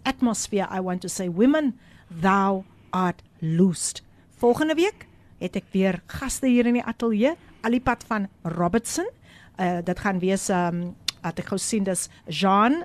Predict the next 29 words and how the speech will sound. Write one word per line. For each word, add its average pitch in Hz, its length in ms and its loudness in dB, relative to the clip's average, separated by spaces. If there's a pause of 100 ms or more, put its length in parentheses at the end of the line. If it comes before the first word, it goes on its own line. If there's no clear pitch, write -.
Jean, 196 580 0 (360)
um, 170 180 -2
hy 175 160 -2
gaan, 233 240 0
hy 190 180 -4
gaan 214 220 -2
deur, 196 240 0 (140)
uh, 175 160 -4
Evangelist 190 560 -2
Jean, 196 320 2
ek 220 40 -6 (280)
kan 214 100 0
nog 208 80 6
nie 233 120 6
op 233 60 -10
sy 247 120 4
van 269 340 8
kom 427 300 6
nie, 523 100 8 (400)
<laughs> - 380 -12
maar 202 160 2
hy 190 100 4
gaan 254 220 2
hier 240 100 4
wees, 262 320 4 (300)
en 214 140 0
dan 196 180 2
gaan 226 160 0
ons 220 240 0